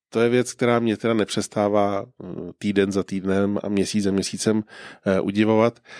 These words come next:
Mm, aktuálně jsou tedy zprávy o tom, že Smith-,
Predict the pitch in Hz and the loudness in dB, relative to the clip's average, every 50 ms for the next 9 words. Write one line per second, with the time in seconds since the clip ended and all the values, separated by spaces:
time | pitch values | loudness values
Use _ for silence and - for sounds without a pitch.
0 | - - _ - - 78 92 87 - 101 110 - - - 120 113 110 113 113 104 | -20 -20 _ -12 -8 -6 -6 -6 -4 -6 -8 -8 -2 0 2 2 4 4 2 2
1 | - - 110 - - 107 110 - - - 101 98 104 104 101 98 - - 104 104 | 0 -2 -4 -2 0 -2 -2 -2 -2 -2 0 2 2 2 0 0 -2 -4 -4 -4
2 | 104 101 101 92 90 85 - _ - - - - 117 139 - - | 0 0 0 0 0 -2 -6 _ -8 -8 -4 0 0 0 0 -2